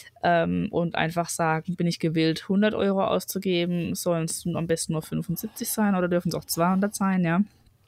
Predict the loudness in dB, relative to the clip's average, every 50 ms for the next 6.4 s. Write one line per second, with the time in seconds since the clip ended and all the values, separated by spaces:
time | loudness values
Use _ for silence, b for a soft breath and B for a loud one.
0 | _ _ _ _ _ _ -10 -10 -10 -8 -8 -6 -6 -6 -6 -2 0 0 2 2
1 | 2 0 -2 -2 -2 -2 0 0 2 2 2 0 0 0 -4 B B B B B
2 | B B B B B B B -4 -2 -2 0 2 2 4 4 4 4 4 6 4
3 | 4 4 4 2 4 4 4 4 2 2 0 0 2 2 2 2 0 -2 0 0
4 | 0 0 0 0 0 -2 -2 -4 -6 -6 -4 -2 -2 -2 -2 -4 -6 -4 0 2
5 | 4 4 4 4 4 2 2 2 0 0 2 2 2 2 0 0 -2 -2 -2 -2
6 | -2 0 0 0 2 2 0 0